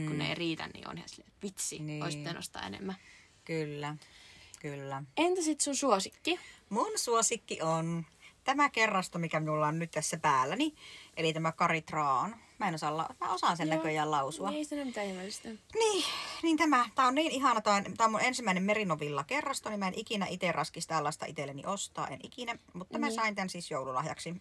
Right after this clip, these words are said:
Speaker 1: Ja
Speaker 2: tämä on ihana.
Speaker 1: Ja toi on siis tommoista housut, noin, noin tommoista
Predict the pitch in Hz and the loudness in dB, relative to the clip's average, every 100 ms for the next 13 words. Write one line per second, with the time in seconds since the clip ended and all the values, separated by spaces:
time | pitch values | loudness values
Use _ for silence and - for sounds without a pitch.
0 | - - 196 170 156 170 180 175 165 - | -10 -6 -2 0 0 0 -6 -8 -8 -6
1 | 190 190 - 214 220 208 202 202 208 196 | -8 -10 -8 -2 0 2 2 0 -4 -4
2 | - 190 196 196 - 214 196 214 196 175 | -4 -4 -4 -4 -2 0 0 -2 -6 -4
3 | 180 175 180 180 185 - | -4 -6 -6 -8 -8 -6